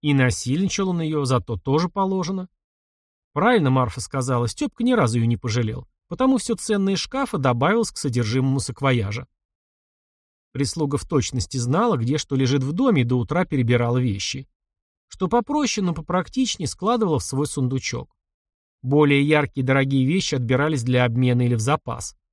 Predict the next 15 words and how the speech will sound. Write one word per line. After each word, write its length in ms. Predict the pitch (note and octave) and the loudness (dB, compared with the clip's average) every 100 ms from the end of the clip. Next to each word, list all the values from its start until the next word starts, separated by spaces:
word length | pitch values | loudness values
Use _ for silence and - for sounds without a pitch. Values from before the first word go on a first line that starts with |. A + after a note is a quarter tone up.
| _ _ _ _ _ - | _ _ _ _ _ -4
Их 160 | B3+ | 0
она 160 | B3 A3+ | 4 4
упаковывала 580 | F#3+ G#3+ - A#3 G#3 F#3 | 2 -2 2 2 4 2
в 60 | |
хозяйские 520 | - E3+ G#3+ G#3+ - - | 0 0 2 0 -4 -6
чемоданы, 600 | F#3 F#3 C#3+ C3 B2 A2+ | -2 0 2 2 2 0
коробки, 480 | C3 C#3+ - - B2 | 0 2 0 -2 -2
ящики, 500 | C#3+ A3 - C#3 A#2 | 0 0 -2 -6 -8
связывала 540 | C#3 D#3 C#3 D3 C#3+ | -2 0 0 2 2
в 60 | C3+ | 2
узлы 280 | C3 G#3 | 0 0
и 40 | A#3 | 0
опускала 540 | - B2+ - C#3 C#3+ | -2 -6 -6 -2 -2
под 180 | - - | -4 -8
половицы. 680 | C3 C3 A2+ G2 - C#3+ | -2 0 0 -2 -8 -14